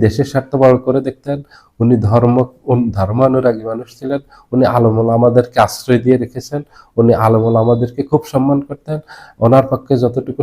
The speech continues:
সম্ভব হয়েছে, আলেম ওলামাদের যে কোনো সমস্যা সমাধানে উনি সর্বোচ্চ চেষ্টা করেছেন এবং সর্বোচ্চ সহযোগিতা করেছেন, যেটা আলেম ওলামারা তো স্বীকার করেই আজও। যতদিন আমাদের দেশ থাকবে, স্বাধীনতা থাকবে, আমাদের ইতিহাস থাকবে, ততদিন আলেম ওলামারা ওনাকে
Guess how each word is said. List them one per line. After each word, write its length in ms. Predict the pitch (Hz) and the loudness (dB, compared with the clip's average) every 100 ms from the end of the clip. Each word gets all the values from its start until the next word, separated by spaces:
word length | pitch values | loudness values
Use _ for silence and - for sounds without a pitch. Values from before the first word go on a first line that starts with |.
| - | -4
সম্ভব 280 | 127 127 135 127 | -2 0 0 0
হয়েছে, 240 | 135 131 | -2 -2
আলেম 260 | 120 120 113 | -2 -2 -4
ওলামাদের 440 | 117 117 120 123 127 | -2 -2 0 -2 -4
যে 120 | 113 127 | -2 -2
কোনো 200 | 139 139 - | -2 -6 -4
সমস্যা 320 | 127 123 - 123 | -6 -6 -10 -6
সমাধানে 420 | 123 117 120 127 120 | -4 -2 -4 -4 -4
উনি 140 | 120 143 _ _ - | -6 -12 _ _ -2
সর্বোচ্চ 340 | 113 110 117 131 | -2 -2 -6 -6
চেষ্টা 260 | 131 117 - | -4 -6 -8
করেছেন 340 | 107 117 117 127 | -8 -8 -8 -6
এবং 100 | 113 110 - | -6 -6 -2
সর্বোচ্চ 400 | 131 120 123 - 120 | -2 -2 -8 -10 -8
সহযোগিতা 460 | 117 107 98 101 101 | -2 -2 -2 -6 -8
করেছেন, 380 | - 87 - 85 - - - | -10 -10 -12 -16 -20 -20 -4
যেটা 180 | 117 117 117 | 0 2 4
আলেম 180 | 113 110 | 4 2
ওলামারা 380 | 110 110 113 113 - _ _ _ _ _ _ _ - | 2 2 2 0 -2 _ _ _ _ _ _ _ -6
তো 20 | |
স্বীকার 340 | 143 - 123 143 143 | -6 -4 2 2 4
করেই 240 | 135 139 131 | 4 6 6
আজও। 340 | 117 117 107 82 - - - _ _ - - _ _ | 6 4 2 0 -12 -20 -20 _ _ -20 -20 _ _
যতদিন 480 | 104 120 127 117 151 131 | 0 2 2 4 2 2
আমাদের 300 | 120 120 117 | 2 0 0
দেশ 200 | 123 123 - | 2 2 0
থাকবে, 240 | 127 120 135 - | -12 -10 -12 -6
স্বাধীনতা 460 | 110 107 120 127 | -4 -4 -8 -10
থাকবে, 340 | 123 120 113 120 110 | -10 -10 -8 -4 -4
আমাদের 240 | 107 104 101 | -4 -6 -8
ইতিহাস 240 | - 127 - | -8 -12 -12
থাকবে, 200 | 123 117 | -10 -8
ততদিন 380 | 117 113 104 104 107 | -6 -6 -4 -4 -2
আলেম 180 | 98 98 | -4 -6
ওলামারা 340 | 101 98 104 | -6 -6 -4
ওনাকে 280 | 101 101 - | -6 -10 -16